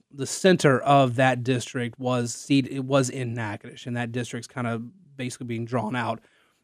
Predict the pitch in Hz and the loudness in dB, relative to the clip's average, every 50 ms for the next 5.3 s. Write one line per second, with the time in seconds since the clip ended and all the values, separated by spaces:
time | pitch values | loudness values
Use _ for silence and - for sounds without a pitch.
0 | _ _ _ 147 135 127 131 127 117 110 120 120 123 123 - 139 123 123 117 113 | _ _ _ -2 0 2 2 2 0 0 -2 -2 -2 -2 -2 -2 -2 0 0 0
1 | 113 110 123 120 113 131 131 120 117 120 117 113 123 113 117 123 123 120 - - | 0 0 -2 -6 -6 -6 -8 -6 -6 -6 -4 -4 -2 -2 -2 -2 -2 -2 -2 -2
2 | 117 110 113 113 113 113 113 110 107 110 - - - - - - - - - - | -2 -2 -2 -4 -6 -6 -6 -6 -8 -8 -8 -10 -12 -14 -16 -16 -16 -18 -20 -20
3 | _ _ _ _ _ _ _ _ _ _ _ _ _ _ _ _ _ _ _ _ | _ _ _ _ _ _ _ _ _ _ _ _ _ _ _ _ _ _ _ _
4 | _ _ _ _ _ _ _ _ _ _ _ _ - 170 165 165 165 160 156 156 | _ _ _ _ _ _ _ _ _ _ _ _ 2 4 6 8 8 8 8 6
5 | 135 - 135 139 139 135 | 6 4 2 2 2 2